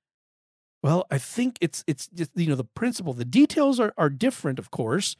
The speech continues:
from his life to ours, from his time to ours. The details are different, but the principle is the same.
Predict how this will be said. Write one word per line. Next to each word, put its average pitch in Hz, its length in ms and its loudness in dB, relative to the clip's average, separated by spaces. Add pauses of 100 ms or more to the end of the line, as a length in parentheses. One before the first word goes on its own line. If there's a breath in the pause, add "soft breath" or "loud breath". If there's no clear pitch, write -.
(340)
from 104 140 -6
his 156 220 0
life 143 200 2
to - 200 -8
ours, 180 360 2
from 120 180 -6
his 151 160 -4
time 127 240 -6
to 120 160 -12
ours. 175 420 0 (400 soft breath)
The 123 100 -2
details 185 560 -2
are 127 100 -2
different, 147 440 -6
but 123 140 -8
the 131 80 -10
principle 247 640 -4
is 190 140 -2
the 190 100 -6
same. 202 540 -8